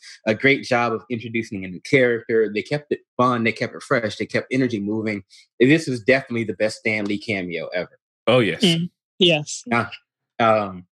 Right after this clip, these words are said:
Speaker 1: and in the, you know, it really surprised me. And I mean, even some of the stylistic choices, like when Peter Parker was just kinda walking up the side of the building instead of crawling, and I'm like,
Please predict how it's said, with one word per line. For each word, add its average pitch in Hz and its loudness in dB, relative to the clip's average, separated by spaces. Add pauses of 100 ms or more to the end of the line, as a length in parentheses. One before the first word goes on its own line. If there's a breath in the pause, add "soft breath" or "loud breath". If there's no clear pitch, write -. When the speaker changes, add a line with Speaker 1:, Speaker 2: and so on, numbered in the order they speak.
(800 loud breath)
Speaker 1:
and 147 4
in 151 2
the, 156 0 (220)
you 175 -4
know, 151 0
it 131 -2
really 156 0
surprised 110 0
me. 104 -6
And 107 -8 (180)
I 151 2
mean, 147 4
even 202 2
some 185 0
of 139 0
the 113 -2
stylistic 110 -2
choices, 104 -6
like 107 -2 (200 loud breath)
when 127 4
Peter 160 2
Parker 135 0
was 117 -2
just 113 -10
kinda 117 0
walking 117 0
up 127 0
the 127 -4
side 135 0
of 127 -2
the 123 -4
building 143 0 (340)
instead 120 2
of 110 0
crawling, 139 0
and 170 -8
I'm 175 -6
like, 143 -4